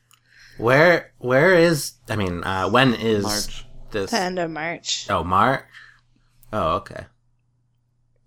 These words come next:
Speaker 2: So we got time
Speaker 1: We got
Speaker 2: to
Speaker 1: time,
Speaker 2: plan.
Speaker 1: but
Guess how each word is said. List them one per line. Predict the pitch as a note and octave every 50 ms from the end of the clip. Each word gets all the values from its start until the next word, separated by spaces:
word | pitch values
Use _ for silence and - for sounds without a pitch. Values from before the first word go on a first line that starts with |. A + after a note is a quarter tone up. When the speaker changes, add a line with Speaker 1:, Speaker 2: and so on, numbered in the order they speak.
| _ _ _ _ _ _
Speaker 2:
So | - - G#2+
we | A2+ A#2+ B2
got | A#2 G2+ F2+ F2+ -
time | - - -
Speaker 1:
We | C#4
got | C4 B3+ A3 F3+ G#3
Speaker 2:
to | -
Speaker 1:
time, | A3 F3 D#3+ -
Speaker 2:
plan. | - - C3+ - - - - -
Speaker 1:
but | G#3+ G#3+ G3+